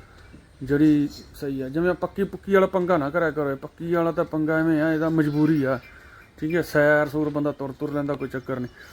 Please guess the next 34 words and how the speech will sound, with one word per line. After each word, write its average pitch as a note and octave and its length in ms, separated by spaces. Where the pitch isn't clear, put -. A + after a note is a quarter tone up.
ਜੇ D3+ 100
ਆਪਾਂ D#3+ 200
ਰਨਿੰਗ D#3+ 280
ਕਰਨੀ E3+ 240
ਨਾ, A#3 160
ਰਨਿੰਗ E3 360
ਨਹੀਂ G3 140
ਕਦੀ F3+ 160
ਪੱਕੀ D#3 280
'ਤੇ D3 100
ਕਰਨੀ B2 300
ਚਾਹੀਦੀ, A2+ 220
ਰਨਿੰਗ D3 300
ਕਰੋ D#3+ 160
ਕੱਚੇ D3+ 360
'ਤੇ। G#2+ 100
ਚੱਲ C#3+ 100
ਪੱਕੀ E3+ 300
'ਤੇ E3 100
ਆਉਂਦਾ, C#3+ 200
ਸਾਈਕਲ C#3+ 380
ਸੂਕਲ D3 280
ਲੈ C#3 180
ਜਾਓ, C#3+ 200
ਉਹ C#3+ 60
ਲੈ C3+ 140
ਜਾਓ, C#3+ 140
ਗੱਲ C3 240
ਵੱਖਰੀ A#2+ 340
ਹੈ। A2 120
ਅੱਗੇ C3+ 160
ਦਾ C#3 100
ਖਿਆਲ C3+ 240
ਰੱਖਣਾ। D3 320